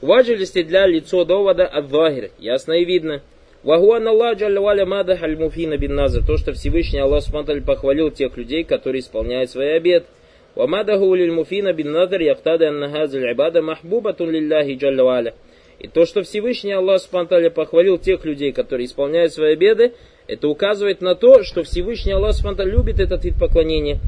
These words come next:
«Ва аннаха машруа», и то, что это заку-, является узаконенным в шариате. «Ва ма кана кадалик фа хуа мин анваль ибадат». И то, что является таковым, то это и будет,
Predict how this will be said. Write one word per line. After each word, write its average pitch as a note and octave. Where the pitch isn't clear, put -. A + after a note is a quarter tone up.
«Ва C3+
аннаха G#3
машруа», F#3+
и D#3+
то, D#3
что -
это D#3+
заку-, D#3+
является F3+
узаконенным F#3
в -
шариате. D#3+
«Ва B2+
ма D#3+
кана D3+
кадалик C#3+
фа C3
хуа B2+
мин B2+
анваль C3
ибадат». C#3
И A2
то, D3
что A2+
является C3
таковым, B2+
то C3
это A2+
и A2
будет, B2